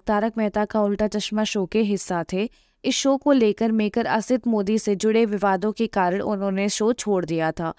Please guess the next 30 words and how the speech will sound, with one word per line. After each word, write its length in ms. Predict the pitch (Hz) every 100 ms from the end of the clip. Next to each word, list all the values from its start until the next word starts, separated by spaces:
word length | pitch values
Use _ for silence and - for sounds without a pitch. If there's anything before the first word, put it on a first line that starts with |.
| - -
हालांकि 440 | - 233 247 262 285
उनकी 260 | 262 247
पॉपुलैरिटी 680 | 262 233 220 220 202 208 240
और 140 | 240
लोगों 260 | 233 202 214
की 140 | -
डिमांड 380 | 208 185 190 196
की 120 | 196
वजह 260 | 202 185 185
से 180 | 190 208
मेकर्स 480 | 208 196 220 220 -
ने 60 |
उन्हें 220 | 226 214
शो 200 | 220 220
में 120 | 208 220
फिर 260 | - 247
बुलाया, 460 | 226 202 175 165 190 - _ _
लेकिन 260 | 208 220 247
साल 320 | 247 226 226
दो 120 | 226
हज़ार 300 | 226 202 214
बीस 280 | 185 240 262
में 80 | 220
उन्होंने 360 | 202 208 214 226
फिर 260 | - 269 240
इस 80 |
शो 200 | 220 196
को 180 | 180 -
छोड़ 320 | 285 220 180
दिया। 280 | 156 156 156